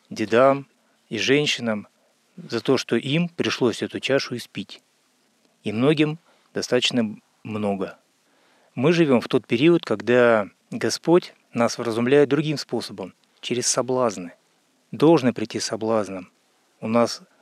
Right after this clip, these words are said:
другая ноша, и эту ношу нам придется тоже пронести, именно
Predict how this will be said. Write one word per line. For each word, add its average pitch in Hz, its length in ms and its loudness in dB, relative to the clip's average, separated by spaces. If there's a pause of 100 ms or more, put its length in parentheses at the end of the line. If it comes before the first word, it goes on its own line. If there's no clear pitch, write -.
(140)
другая 135 460 4
ноша, 123 480 -2 (400)
и 120 80 2
эту 117 260 2
ношу 123 640 0
нам 107 180 -2
придется 110 420 -6
тоже 139 240 0
пронести, 147 600 -4 (340)
именно 135 540 2